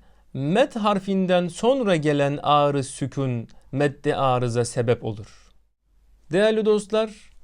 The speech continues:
son olarak meddi arızı ne kadar uzatmamız gerekir?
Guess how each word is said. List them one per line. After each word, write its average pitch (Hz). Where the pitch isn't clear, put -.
son 247
olarak 160
meddi 165
arızı 170
ne 175
kadar 151
uzatmamız 135
gerekir? 113